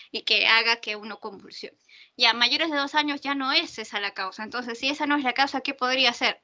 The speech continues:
Se, se le llama criptogénico porque no se sabe prácticamente, ¿no? Entonces, en el caso de los dos niños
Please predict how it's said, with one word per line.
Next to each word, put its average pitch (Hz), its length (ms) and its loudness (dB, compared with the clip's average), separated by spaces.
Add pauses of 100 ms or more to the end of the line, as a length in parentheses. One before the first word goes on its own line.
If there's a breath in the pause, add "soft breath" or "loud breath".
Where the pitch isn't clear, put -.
Se, 202 380 -4
se 220 120 -4
le 202 140 -4
llama 220 260 2
criptogénico 240 640 -4
porque 226 240 -6
no 240 300 -4
se - 180 -4
sabe 180 280 2 (120)
prácticamente, 190 720 -4 (460 loud breath)
¿no? - 100 -2
Entonces, 233 360 -2
en 233 220 -2
el 233 120 -2
caso 285 220 4
de 294 60 4
los 254 120 -4
dos 240 180 -2
niños 277 180 0